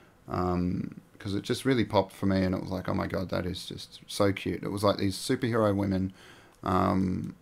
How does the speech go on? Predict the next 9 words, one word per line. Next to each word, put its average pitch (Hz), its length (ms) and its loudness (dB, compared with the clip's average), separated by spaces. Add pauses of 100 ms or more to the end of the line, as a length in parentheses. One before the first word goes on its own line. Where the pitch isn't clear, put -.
and 92 140 0
they 95 100 2
just 98 240 -4
had 107 160 0
that 107 140 4
real 110 140 6
fifties, 98 880 0 (580)
uh, 90 480 2
pin-up 104 420 2